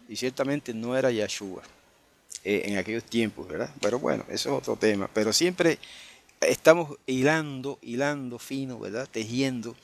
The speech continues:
Hermano, el estudio de la Torah es como hacer un tejido. Yo no sé tejer, pero he visto a mi esposa que lo hace, eh, excelentemente, y ella tejía los, ¿cómo se llama esto? Los zapatitos de nuestros hijos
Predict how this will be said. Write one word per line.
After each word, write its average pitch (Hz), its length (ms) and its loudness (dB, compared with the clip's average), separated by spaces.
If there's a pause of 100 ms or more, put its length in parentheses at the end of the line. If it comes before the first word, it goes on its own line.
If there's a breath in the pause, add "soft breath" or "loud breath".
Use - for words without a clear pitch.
(360 loud breath)
Hermano, 160 320 2
el 135 60 6
estudio 175 400 2
de 180 80 6
la 170 100 6
Torah 165 400 4
es 156 160 0
como 131 340 -6
hacer 143 260 -2
un 147 120 -8
tejido. 107 560 -6 (800 loud breath)
Yo 117 160 -4
no 165 100 0
sé 165 140 2
tejer, 156 380 4
pero 120 200 -2
he 120 40 -2
visto 147 240 -6
a 151 40 -6
mi 156 80 -4
esposa 139 440 -2
que 113 200 -2
lo 107 180 -2
hace, 123 400 2 (400)
eh, 101 360 0
excelentemente, 120 1040 -2 (640 soft breath)
y 104 260 4
ella 123 320 4 (320)
tejía 120 560 2
los, 107 440 -8 (400 soft breath)
¿cómo 127 180 -4
se 143 120 2
llama 131 180 4
esto? 135 200 0
Los 113 120 0
zapatitos 127 640 -2
de 123 120 0
nuestros 113 420 -6
hijos 127 480 -2